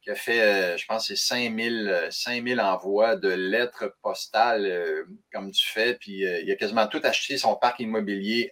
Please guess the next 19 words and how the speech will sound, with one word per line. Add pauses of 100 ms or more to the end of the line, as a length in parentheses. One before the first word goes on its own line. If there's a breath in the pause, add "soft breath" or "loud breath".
(140)
avec
des
envois
postaux
comme
ça. (400 loud breath)
Donc,
ça
fonctionne,
mais
évidemment,
il
ne
faut
pas
penser
d'en
envoyer
huit